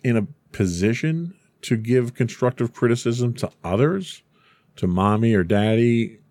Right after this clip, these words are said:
You know, I know it's hard to give constructive criticism to people that are senior to you. Um, but do you have an opportunity to do that, or have you done it with peers or, or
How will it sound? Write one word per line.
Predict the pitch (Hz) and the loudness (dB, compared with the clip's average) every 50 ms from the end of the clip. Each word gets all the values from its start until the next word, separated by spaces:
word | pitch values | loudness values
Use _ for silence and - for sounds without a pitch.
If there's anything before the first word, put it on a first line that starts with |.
| _ _ | _ _
You | - 98 | -10 -8
know, | 87 85 85 | -6 -6 -4
I | - 101 | -2 0
know | 117 160 190 | 2 2 2
it's | 185 - | 2 0
hard | - - 156 156 151 | 0 0 0 2 2
to | 131 | 0
give | 127 139 139 135 - | 0 0 0 0 0
constructive | - 117 - - 123 123 - - 101 - | -2 -4 -2 0 -2 -2 -2 -4 -6 -2
criticism | - 131 117 113 110 - 110 104 104 101 92 | 0 0 0 2 0 -2 -2 -2 -2 -4 -4
to | - - 95 95 90 85 82 - _ _ _ _ _ _ _ _ _ _ _ | -2 0 0 0 0 0 -2 -8 _ _ _ _ _ _ _ _ _ _ _
people | - - 147 131 - 120 110 | -2 -2 0 0 2 2 2
that | 107 98 | 4 4
are | 98 95 90 - - _ _ _ _ _ | 2 2 0 -2 -8 _ _ _ _ _
senior | - - - 160 147 165 175 156 113 95 85 - | -18 -12 -4 -2 0 0 2 0 0 -2 -4 -4
to | - - | -6 -8
you. | 90 131 123 - - - - 101 _ _ _ _ - - - - - - - _ _ _ _ - | -8 -6 -6 -8 -8 -10 -12 -16 _ _ _ _ -20 -20 -20 -20 -20 -20 -20 _ _ _ _ -6
Um, | 92 90 87 85 82 80 82 92 90 90 - _ _ _ _ _ | -4 -4 -2 -2 -4 -6 -8 -10 -12 -16 -20 _ _ _ _ _
but | - - 104 - - - 120 | 0 0 0 0 -4 -10 -6
do | 113 113 | -4 -4
you | 131 139 127 | -2 -2 -4
have | 107 - - 120 120 131 | -4 -4 -4 -2 -2 0
an | 131 123 127 | 0 0 -2
opportunity | 127 127 - 120 120 - 131 123 120 117 110 | -2 -4 -4 -6 -4 -4 -2 -2 0 0 0
to | 104 95 | 0 -2
do | 95 113 120 120 | 0 0 0 0
that, | 117 117 117 123 127 127 | 2 0 0 0 0 0
or | 110 85 | -2 -2
have | - 98 95 90 | -2 -2 -2 -2
you | 95 90 | -2 -2
done | 82 104 98 104 | -2 -2 0 0
it | 107 98 | -2 -2
with | 95 90 - - | -4 -6 -8 -12
peers | - - - 127 120 123 120 120 120 110 101 | -8 -2 0 2 2 2 2 2 0 0 0
or, | 92 87 85 85 - - - | 0 0 -2 -4 -6 -8 -6
or | 92 90 87 87 85 82 - | -4 -4 -2 -2 -2 -4 -6